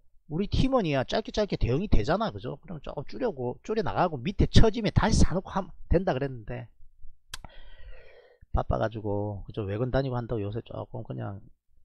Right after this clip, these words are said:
제때제때 대응 못합니다.라고는 했는데 이거 어저께 핸드로, 말핸대로 했으면 좋은 겁니다. 그죠?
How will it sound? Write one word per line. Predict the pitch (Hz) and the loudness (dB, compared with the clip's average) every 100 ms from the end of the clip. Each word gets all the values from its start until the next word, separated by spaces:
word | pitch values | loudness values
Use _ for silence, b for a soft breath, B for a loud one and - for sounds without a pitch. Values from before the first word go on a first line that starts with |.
| - - - _ - | -20 -20 -20 _ -12
제때제때 | - 135 139 139 120 | -6 -2 0 -2 -2
대응 | 113 123 | -2 -2
못합니다.라고는 | 90 - 131 147 165 135 95 113 131 139 | 0 0 0 -2 2 2 2 -4 -6 -6
했는데 | 139 147 120 120 107 123 | -6 -8 -8 -8 -10 -12
이거 | 135 139 110 | -8 -6 -4
어저께 | 143 - - | -6 -6 -4
핸드로, | 175 170 147 113 | -2 -2 -4 -4
말핸대로 | 95 107 160 147 | -6 -6 -6 -6
했으면 | 127 - 135 101 | -6 -6 -8 -10
좋은 | - 95 | -12 -12
겁니다. | 110 - 117 101 95 - - _ | -12 -12 -10 -10 -12 -20 -20 _
그죠? | - 123 | -20 -18